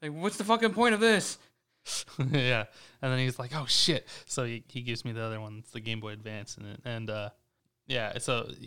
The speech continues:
Speaker 2: one time, that was the only time in my life that I ever remember that he, he mixed up the order. He's very, very meticulous. He always writes something very specific on the, on e-, and it's,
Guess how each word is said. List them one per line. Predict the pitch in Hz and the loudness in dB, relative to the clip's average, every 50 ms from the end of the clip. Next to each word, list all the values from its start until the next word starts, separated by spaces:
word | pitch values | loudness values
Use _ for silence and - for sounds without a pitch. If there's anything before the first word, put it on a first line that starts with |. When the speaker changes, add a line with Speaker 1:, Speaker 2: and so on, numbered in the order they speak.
| - - | -12 -8
Speaker 2:
one | 147 139 127 151 165 165 165 | -4 0 4 4 4 4 4
time, | 156 - 143 120 107 101 107 113 | 2 2 2 2 2 0 -4 -6
that | 117 120 | -2 -2
was | 123 120 113 | 0 0 0
the | 117 | 0
only | 120 127 131 123 | 0 2 0 0
time | - 135 127 120 | 2 2 0 2
in | 117 113 | 0 0
my | 110 110 | -2 -2
life | 110 110 110 107 | 0 -2 -2 -2
that | - 107 | -4 -4
I | 110 110 | -2 -2
ever | 110 107 110 | -2 -2 -4
remember | 110 110 107 107 104 107 104 - - | -6 -6 -6 -6 -6 -8 -10 -10 -12
that | - - | -12 -10
he, | 110 110 107 104 - 127 | -8 -8 -8 -10 -12 -12
he | - 120 | -10 -8
mixed | 117 113 117 - - - | -6 -6 -6 -6 -6 -6
up | 117 107 - | -6 -6 -6
the | - 110 | -8 -8
order. | 101 104 104 101 101 - _ _ _ _ _ _ - | -8 -8 -8 -8 -10 -12 _ _ _ _ _ _ -6
He's | - 127 123 | -4 -2 2
very, | 123 147 147 143 135 127 123 - | 4 6 6 6 4 2 0 -4
very | 127 120 131 160 175 | -4 0 2 2 2
meticulous. | 151 131 - - 123 - 104 101 101 - | 2 0 -2 -4 -4 -4 -6 -8 -8 -6
He | - 123 | -4 -2
always | 123 131 135 123 | -2 -2 -2 -2
writes | 127 123 120 117 - - _ _ _ _ _ _ - | 0 -2 -2 -2 -4 -8 _ _ _ _ _ _ -6
something | - 147 139 151 123 | -4 -4 -2 -2 -2
very | 113 117 117 120 | 0 0 0 0
specific | 120 - 123 117 - 120 113 - 117 - - | -2 -4 -6 -6 -6 -6 -6 -8 -10 -8 -8
on | 113 113 107 | -6 -6 -6
the, | 107 104 104 104 _ _ _ _ _ _ _ _ | -8 -8 -10 -12 _ _ _ _ _ _ _ _
on | - 113 113 107 | -6 -6 -4 -4
e-, | 95 - | -2 0
and | 143 143 | 0 0
it's, | 135 131 - - - | 0 -2 -4 -8 -8